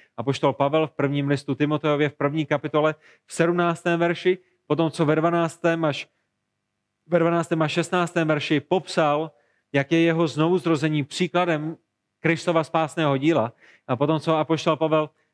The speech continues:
deklaruje pravdy o Bohu ve dvanáctém a šestnáctém verši, v sedmnáctém verši přichází oslava, přichází doxologie. Na základě teologie, kterou apoštol Pavel zmínil,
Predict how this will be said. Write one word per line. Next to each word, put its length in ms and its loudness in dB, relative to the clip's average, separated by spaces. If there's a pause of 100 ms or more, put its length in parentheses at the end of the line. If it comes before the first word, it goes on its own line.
deklaruje 600 0
pravdy 480 0
o 120 0
Bohu 300 2
ve 120 0
dvanáctém 480 -2
a 60 0
šestnáctém 560 -2
verši, 320 0 (280)
v 80 -18
sedmnáctém 720 0
verši 280 0
přichází 800 -2
oslava, 540 0 (280)
přichází 640 -2
doxologie. 720 0 (240)
Na 100 0
základě 420 0
teologie, 480 0
kterou 240 0
apoštol 340 -2
Pavel 280 2
zmínil, 460 -2